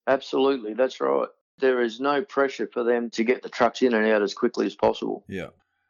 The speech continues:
Speaker 2: So I saw you giving evidence up in Brisbane at the transport inquiry being run by Senator Glenn Sterle,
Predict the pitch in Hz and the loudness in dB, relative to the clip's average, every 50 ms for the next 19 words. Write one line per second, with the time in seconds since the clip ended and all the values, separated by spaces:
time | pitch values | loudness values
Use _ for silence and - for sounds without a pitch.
0 | _ _ _ _ _ - - 156 143 143 147 143 139 - 208 196 190 170 165 160 | _ _ _ _ _ -6 0 2 4 4 4 4 2 2 4 4 6 6 8 8
1 | 151 143 139 131 143 143 143 135 139 135 135 139 139 131 127 120 113 104 - - | 6 6 4 2 2 2 2 2 2 4 4 4 4 2 2 2 0 0 -2 -2
2 | - - - 120 123 123 - 127 120 120 113 107 127 131 135 131 127 120 120 117 | -2 -2 -2 0 -2 0 0 0 -2 -2 0 2 2 2 2 2 0 0 0 0
3 | 113 107 101 98 98 110 110 110 113 113 110 - - 123 123 131 120 - - 110 | 2 0 -2 -2 -4 -2 0 0 0 -2 -4 -4 -4 -2 -2 -2 -4 -4 -4 -2
4 | 110 107 107 104 98 - 113 107 107 113 110 110 104 98 92 110 110 107 101 107 | -2 -2 -2 -4 -6 -4 -2 0 2 2 2 2 0 -2 0 0 0 0 0 2
5 | 110 113 107 110 104 98 107 101 101 98 98 101 95 95 - - 127 113 107 95 | 2 2 2 2 0 0 0 0 0 0 -2 -4 -4 -6 -4 -2 -2 -2 -2 -2
6 | 98 92 101 110 107 104 98 - - - - 120 123 131 113 92 87 - - - | -4 -4 -4 -2 -2 -2 -2 -2 -4 -2 0 2 2 2 2 0 -2 -4 -6 -10